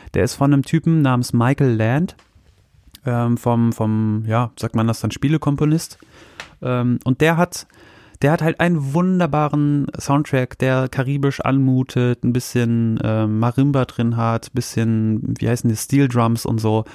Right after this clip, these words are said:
Und das ist, also, das ist ein Podcast, ach Quatsch, ey, ich laber schon wieder Podcast, <laughs> das, das ist ein Soundtrack, der einfach mega viel Spaß macht und, ähm, Marimba wurde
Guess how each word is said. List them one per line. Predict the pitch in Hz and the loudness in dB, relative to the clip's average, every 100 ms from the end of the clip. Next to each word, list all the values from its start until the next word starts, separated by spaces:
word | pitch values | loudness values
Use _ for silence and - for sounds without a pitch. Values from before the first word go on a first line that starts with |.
| - - - | -20 -20 -4
Und | 120 | 2
das | 135 - | 2 0
ist, | - - | -10 -6
also, | 135 139 135 - - | 0 0 -2 -10 -2
das | 151 - | -2 0
ist | 165 | 0
ein | 160 | 0
Podcast, | 156 - 147 143 - - | 0 0 0 0 -2 -12
ach | - - | -12 -10
Quatsch, | - - - | -10 -10 -4
ey, | 117 | -2
ich | 113 113 | 0 0
laber | 123 131 | 2 2
schon | - | 2
wieder | 131 | 2
Podcast, | - - 117 113 135 | 0 -2 -2 0 0
<laughs> | |
das, | - - 226 - | -2 0 -2 -2
das | - | -2
ist | 147 - | 0 0
ein | |
Soundtrack, | - - 139 - 135 - - 185 165 - | 0 0 -2 0 -2 -2 -10 -12 -12 -4
der | 127 127 | 0 2
einfach | 135 139 139 - - _ _ | 2 2 0 -4 -20 _ _
mega | 123 160 175 | 0 2 2
viel | - 143 | 0 -2
Spaß | - 117 - | -2 -2 0
macht | 117 117 - | 0 -2 -4
und, | 117 113 107 - | -2 -2 -4 -2
ähm, | 113 110 110 113 - _ _ _ - _ _ _ _ _ - - | -2 0 -2 -4 -10 _ _ _ -20 _ _ _ _ _ -20 -2
Marimba | 139 143 180 196 185 165 | 0 2 2 4 2 2
wurde | 131 170 170 165 165 | 2 2 2 2 -2